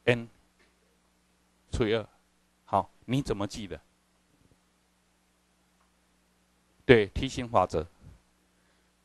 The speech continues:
上底加下底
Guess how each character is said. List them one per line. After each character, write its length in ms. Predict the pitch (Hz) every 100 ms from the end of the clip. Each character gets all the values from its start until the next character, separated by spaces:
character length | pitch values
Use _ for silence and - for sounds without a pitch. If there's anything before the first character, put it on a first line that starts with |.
| _ _ _ _ - _ _ _ _ _ _ _ _ _ _ - 143
上 500 | - - 185 151 135
底 320 | 107 110 117 - - _ _ _ _ _
加 340 | - 139 135
下 340 | 131 - 160 131
底 280 | 92 90